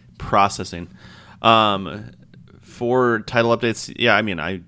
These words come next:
don't mind 'em. I don't have to spend any money on the D L C then. Uh, like was said, Titanfall, great title update. Adding Frontier Defense was huge. Um, 'cause I actually like that mode.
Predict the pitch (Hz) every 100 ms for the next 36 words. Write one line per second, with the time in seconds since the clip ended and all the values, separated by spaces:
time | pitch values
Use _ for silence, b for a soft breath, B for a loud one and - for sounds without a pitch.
0 | _ - 87 - 82 78 87 90 90 85
1 | 80 80 - 85 80 76 80 85 78 73
2 | 78 76 - 90 76 78 78 b b b
3 | b b - 80 76 69 60 - - _
4 | _ 85 - - 95 87 - 87 - 87
5 | 73 87 82 87 87 - - 92 85 -
6 | - - 80 71 73 73 73 - _ _
7 | 95 95 85 87 80 87 78 78 76 71
8 | 71 - - 78 73 - - b b b
9 | b b b - 78 71 - - - -
10 | _ _ _ - 107 101 80 80 - 69
11 | 73